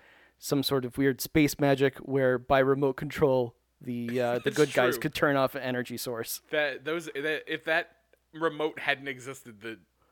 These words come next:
Speaker 2: dragons definitely would have won.
Speaker 1: That's certainly something they could not have foreseen.
Speaker 2: <laughs> Yeah.
Speaker 1: So that's not on them this time
Speaker 2: Yeah,
Speaker 1: that
Speaker 2: their
Speaker 1: they
Speaker 2: plan
Speaker 1: failed.
Speaker 2: went off flawlessly, really.
Speaker 1: Yeah, they, they, they done good.
Speaker 2: Yeah, 'cause by the time they killed the plant, they were done with that part of the plan. Like,
Speaker 1: Yeah.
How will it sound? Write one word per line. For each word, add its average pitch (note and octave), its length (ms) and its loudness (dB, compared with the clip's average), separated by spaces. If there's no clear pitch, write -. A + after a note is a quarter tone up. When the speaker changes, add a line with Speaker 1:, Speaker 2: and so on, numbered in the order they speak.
Speaker 2:
dragons B2 440 -4
definitely A2+ 400 -6
would A2+ 140 -8
have G#2+ 100 -16
won. A#2 380 -8
Speaker 1:
That's D#3 200 6
certainly G3+ 360 8
something F#3+ 380 2
they D#3 100 6
could E3+ 260 2
not D#3+ 200 6
have D#3 120 2
foreseen. B2 640 -2
Speaker 2:
<laughs> - 40 -20
Yeah. D3+ 120 2
Speaker 1:
So B2+ 240 0
that's B2+ 180 -4
not D3+ 180 6
on C#3 160 4
them B2 180 0
this A#2 140 -6
time B2 140 -2
Speaker 2:
Yeah, A#2+ 60 0
Speaker 1:
that B2 60 2
Speaker 2:
their F3 80 4
Speaker 1:
they - 80 2
Speaker 2:
plan - 160 4
Speaker 1:
failed. - 140 2
Speaker 2:
went D3+ 100 -2
off D3 160 -6
flawlessly, B2 680 -2
really. G#2+ 380 -6
Speaker 1:
Yeah, D3+ 160 0
they, C3+ 200 -8
they, C#3 280 0
they C3 100 -2
done D3 200 4
good. D#3+ 300 4
Speaker 2:
Yeah, F3 140 2
'cause F#3 180 -4
by F#3+ 140 2
the F#3+ 100 -2
time F#3+ 220 0
they G#3 100 -2
killed E3+ 280 -6
the D3+ 80 -2
plant, D#3 360 -8
they D3 100 -2
were D#3 160 -4
done D3 280 -6
with B2+ 160 -10
that A#2+ 180 -4
part A#2+ 220 -6
of G2 120 -12
the G#2 60 -18
plan. A2 440 -10
Like, G#2 80 -16
Speaker 1:
Yeah. C#3+ 160 6